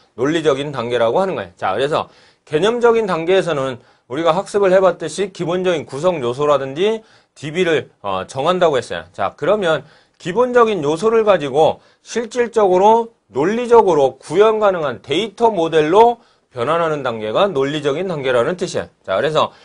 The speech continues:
사용자가 알아볼 수 있는 형태로 변환을 하고 스키마를 정의하는 과정을, 아, 논리적인 설계라고 한다는 뜻이에요. 자, 그래서 예를 들어서 사원번호, 사원명, 부서명, 어, 연락처 등의 항목으로 구성된 비상연락-, 연락망을 만들 경우에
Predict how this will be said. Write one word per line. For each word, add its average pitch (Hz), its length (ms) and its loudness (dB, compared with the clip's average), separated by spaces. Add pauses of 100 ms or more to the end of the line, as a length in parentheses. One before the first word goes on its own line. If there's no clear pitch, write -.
(200)
사용자가 208 680 2
알아볼 185 320 4
수 190 120 -6
있는 180 220 -2
형태로 156 420 -2
변환을 139 400 0
하고 196 480 4 (260)
스키마를 196 580 -2
정의하는 123 500 -4
과정을, 139 580 0 (220)
아, 85 260 -8
논리적인 165 560 -2
설계라고 127 540 0
한다는 165 340 -4
뜻이에요. 127 320 -6 (100)
자, 95 140 -4
그래서 131 380 -2 (320)
예를 190 300 2
들어서 175 480 4 (340)
사원번호, 214 720 2
사원명, 190 580 2
부서명, 160 540 0 (260)
어, 95 140 -4
연락처 202 460 2
등의 185 240 0
항목으로 202 560 2
구성된 165 640 -2 (300)
비상연락-, 196 840 -2
연락망을 165 560 2
만들 120 360 -6
경우에 139 540 -2